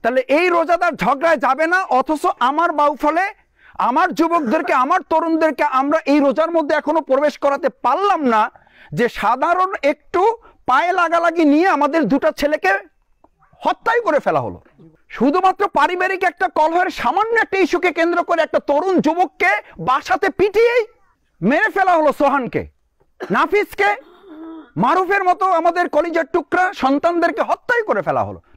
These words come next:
তার মানে কি? রোজার training, রোজা রাখতেছি, রোজার training আমাদের মধ্যে প্রবেশ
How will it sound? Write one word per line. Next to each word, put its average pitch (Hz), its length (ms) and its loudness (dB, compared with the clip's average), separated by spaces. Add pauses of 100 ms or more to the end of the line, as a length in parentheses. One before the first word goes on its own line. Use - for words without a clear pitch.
তার 254 160 -2
মানে - 200 -2
কি? - 160 -16 (300)
রোজার 233 340 0
training, 302 440 2
রোজা 311 260 2
রাখতেছি, 226 480 -2 (180)
রোজার 196 200 2
training 247 320 0
আমাদের 196 300 0
মধ্যে 165 200 0
প্রবেশ 185 580 -2